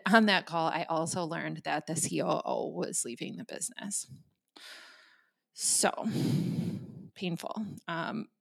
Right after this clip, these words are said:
y-, you know, we could have had the contract when we were in the final stages four months ago when the C M O or the head of marketing was the decision maker. However, after going through the sales process with them really three times, I ended up telling the C E O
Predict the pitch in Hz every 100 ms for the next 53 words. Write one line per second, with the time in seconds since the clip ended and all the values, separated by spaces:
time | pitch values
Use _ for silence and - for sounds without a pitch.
0 | _ - 208 - 226 220 196 220 233 -
1 | 180 160 196 214 214 190 - 156 139 -
2 | 180 202 - 165 160 160 160 165 160 156
3 | 160 156 156 160 156 156 170 170 170 -
4 | 156 151 170 170 170 170 180 196 - -
5 | - 170 165 165 160 - 170 160 151 147
6 | 147 147 135 139 147 151 139 - 160 143
7 | 156 131 - 107 - - - - - -
8 | - 190 - - - - - _ - 196
9 | 214 233 170 160 165 160 - 160 180 180
10 | 180 - 180 180 - 165 180 - 147 -
11 | 156 151 147 165 160 165 151 165 160 -
12 | 147 170 139 165 - 196 233 294 269 -
13 | 170 170 170 156 - 175 165 - 131 165